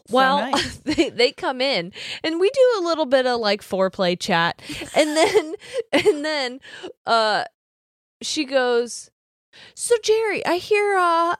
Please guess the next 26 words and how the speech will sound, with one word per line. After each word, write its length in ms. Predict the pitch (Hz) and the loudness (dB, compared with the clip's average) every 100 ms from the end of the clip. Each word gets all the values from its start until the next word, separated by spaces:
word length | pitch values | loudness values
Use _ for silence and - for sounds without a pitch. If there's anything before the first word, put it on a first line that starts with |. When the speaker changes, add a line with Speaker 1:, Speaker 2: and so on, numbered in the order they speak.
| _ _ | _ _
Speaker 2:
you 280 | 277 359 453 | 0 2 2
maybe 340 | 370 269 269 | 0 -2 0
are 220 | 247 226 226 | 2 2 0
interested 400 | 233 254 262 240 | -4 -6 -4 -4
in 80 | |
getting 240 | 240 226 220 | -2 -2 -4
something 380 | 240 220 226 220 | -8 -8 -6 -4
done 320 | 220 214 214 | -6 -6 -6
as 220 | 214 208 | -6 -4
well." 360 | 214 208 254 415 | -2 0 0 0
And 100 | - | -2
I 100 | 254 254 | -2 -2
was 120 | 240 | 0
like, 280 | 240 240 - | 0 0 -2
"Uh-huh. 760 | 262 262 247 254 269 349 302 508 359 - | -2 0 2 0 -2 -2 0 -2 -4 2
Let 120 | 285 | 2
me 140 | 285 330 | 4 0
tell 140 | 285 | 0
you 80 | 262 | 0
a 20 | |
little 160 | 247 262 | 0 2
bit 80 | |
about 220 | 262 269 302 | 2 2 2
Speaker 1:
<laughs> 20 | |
Maybe. 80 | |
Speaker 2:
it." 80 | 403 | -2